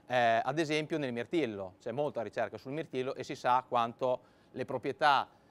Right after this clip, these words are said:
eh, di questo tipo di antiossidanti diano beneficio al corpo umano. Che cos'è l'innesto? Prima l'abbiamo accennato.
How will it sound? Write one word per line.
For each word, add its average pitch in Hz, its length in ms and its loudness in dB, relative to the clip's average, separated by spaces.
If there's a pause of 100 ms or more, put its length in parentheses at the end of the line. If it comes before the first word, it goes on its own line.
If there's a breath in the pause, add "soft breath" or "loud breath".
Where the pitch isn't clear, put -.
(120 soft breath)
eh, 104 580 0 (260)
di 117 140 -12
questo 151 240 -6
tipo 151 160 -6
di 135 80 0
antiossidanti 135 760 -2
diano 127 320 0
beneficio 123 600 -4
al 120 120 -6
corpo 127 280 -6
umano. 98 340 -8 (160)
Che 170 160 2
cos'è 180 260 4
l'innesto? 190 460 2
Prima 175 240 2
l'abbiamo 160 300 4
accennato. 185 720 0